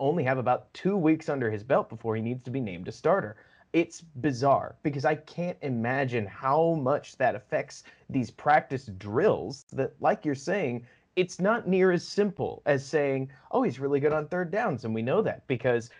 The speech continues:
while his first and second down play wasn't great, he kept picking them up, and when he picked them up, he moved the ball, he'd get into a rhythm. A lot of times, like you're talking about, I think it, it sounds like you could end up in a situation where you could, to use your words,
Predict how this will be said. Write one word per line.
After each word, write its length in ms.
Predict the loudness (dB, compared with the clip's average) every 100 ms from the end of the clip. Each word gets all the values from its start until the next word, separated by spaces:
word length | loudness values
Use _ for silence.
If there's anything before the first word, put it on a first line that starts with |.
| 0
while 240 | 6 6
his 100 | 4
first 280 | 0 -2 -4
and 80 | -4
second 280 | -4 -2
down 200 | -4 -6 -2
play 160 | -2
wasn't 260 | 0 -2 -4
great, 220 | -2 -2
he 60 | -4
kept 260 | -6 -4
picking 260 | -6 -4 -2
them 140 | 0
up, 240 | 0 0 0
and 160 | 0 -4 -8
when 120 | -4
he 40 | -2
picked 240 | 0 -2
them 140 | 0 0
up, 160 | 2
he 60 | 2
moved 240 | 2 0
the 80 | -2
ball, 320 | 4 4 4
he'd 160 | -2 0
get 120 | 0
into 180 | 2 0
a 60 |
rhythm. 360 | 0 0 -2 -6
A 80 | -4
lot 220 | 0 2
of 60 | 2
times, 420 | -2 -6 -6 -8 -2
like 200 | -2 -2
you're 80 |
talking 300 | -2 -2 -2
about, 320 | -4 0 0 -2 -16 -6
I 100 | -6
think 460 | -4 -6 -6 -12 -18 _ -2
it, 160 | 0
it 240 | 2 0 0
sounds 460 | -6 -4 -4 -4
like 220 | -2 -2 -2
you 60 |
could 160 | -4 -2
end 240 | -2 -2
up 140 | -2 -2
in 80 | -4
a 40 |
situation 720 | -6 -10 -4 -4 -4 -6 -10 -12 -20 -12
where 480 | 0 4 4 4 0
you 240 | -2 -2
could, 420 | -2 -2 -2 -2 -2
to 100 | -2
use 280 | 0 -2 -2
your 140 | -2
words, 380 | 0 -2 -2